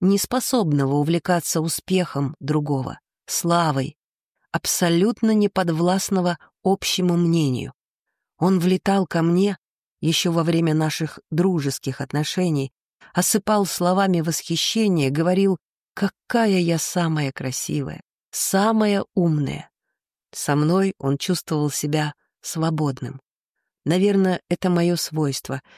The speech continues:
абсолютно не деспотическое, не собственническое восприятие любви, а наоборот, желание, чтобы близкий мне человек имел возможность осуществиться наиболее полно, реализоваться.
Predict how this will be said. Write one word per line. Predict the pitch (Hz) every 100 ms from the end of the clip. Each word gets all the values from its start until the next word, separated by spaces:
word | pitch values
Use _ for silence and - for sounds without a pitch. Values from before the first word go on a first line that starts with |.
| _ -
абсолютно | 151 - 202 226 -
не | 190 190 208
деспотическое, | 175 175 - 165 - 147 - - - 131 139 _ _ _ -
не | 202 233
собственническое | - 240 208 - 165 151 139 - 151
восприятие | 151 156 175 170 151 - 143
любви, | 160 156 143 139 - _ _ _ _ -
а | 202
наоборот, | 214 196 196 170 143 - - _ _ _ _ 160
желание, | 190 208 214 202 190
чтобы | - 190 190
близкий | 180 202 - 196
мне | 185 190
человек | - 190 185 190 202 -
имел | 170 180 180
возможность | 175 160 170 180 165 170 - - -
осуществиться | 165 - 175 - 175 - 180 202 - 196
наиболее | 185 175 180 151 202 214 214 202
полно, | - 196 175 151 143 - _ _ _ -
реализоваться. | 170 185 190 180 190 180 147 - -